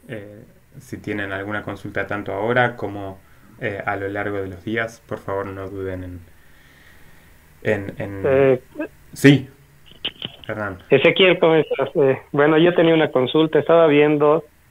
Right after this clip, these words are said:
Speaker 2: la densificación que han realizado en Brasil, ¿no? Lo que nos mostraba en las imágenes, cómo fue de progresiva. Eh, bueno, a lo que yo tengo entendido en Bolivia lo estamos reelaborando a través de líneas gravimétricas,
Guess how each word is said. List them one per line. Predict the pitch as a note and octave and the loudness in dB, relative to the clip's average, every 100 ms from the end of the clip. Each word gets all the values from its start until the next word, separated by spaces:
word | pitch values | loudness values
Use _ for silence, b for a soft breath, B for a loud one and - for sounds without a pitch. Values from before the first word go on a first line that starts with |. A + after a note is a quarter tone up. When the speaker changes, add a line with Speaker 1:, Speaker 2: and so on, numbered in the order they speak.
| _ _ - | _ _ 0
Speaker 2:
la | B2+ | 2
densificación | C3 C3 D3+ C#3 C#3+ C#3+ C#3 E3 D#3+ | 4 0 -2 -4 0 0 2 0 2
que | |
han | D3+ | 0
realizado | C#3 C3 B2+ D3 C3+ C#3 C3 C3 B2+ - - | 2 0 0 2 2 4 2 2 -2 -8 -4
en | C3+ | -2
Brasil, | A#2+ A#2+ F#3 D#3+ | 0 0 2 2
¿no? | B2+ D3+ | 2 0
Lo | C3+ | -2
que | B2+ | -2
nos | B2 B2 | -2 -2
mostraba | B2 C3+ C3+ C3 | -2 0 0 2
en | |
las | B2 C#3 | -2 -2
imágenes, | C3+ C#3 D3+ D3+ D#3+ _ b b _ | -2 0 0 -2 -4 _ b b _
cómo | - C#3+ C3+ | -2 0 0
fue | - C3+ | 0 0
de | B2+ | 0
progresiva. | C3 A#2+ B2 A#2+ D#3+ C3+ B2 - _ - _ - - | 0 0 0 2 2 2 -2 -12 _ -20 _ -18 -2
Eh, | D3 C3 C3 C3 C3 C3+ - - - | 2 2 2 2 0 -4 -14 -20 -4
bueno, | D3 F3 D#3+ | 2 4 4
a | |
lo | C3+ C3 | 2 2
que | C#3+ | 2
yo | D3+ | 0
tengo | D3 D3 | 2 0
entendido | C3 C3+ C3+ C#3 | 0 0 2 2
en | B2+ | 2
Bolivia | C3 C#3 C3+ | 2 4 2
lo | B2+ | 0
estamos | - C3 C3 B2+ | 0 -2 -2 -2
reelaborando | B2+ B2+ B2 C3 C3+ C3+ | -2 0 0 2 2 0
a | C3 | 0
través | B2+ B2 B2+ A#2+ | 0 0 0 0
de | A#2+ | 0
líneas | C3 B2 A#2 | 0 0 0
gravimétricas, | A2+ A#2+ C3+ C#3 B2+ A#2+ A#2 | 0 0 0 0 -2 -4 -6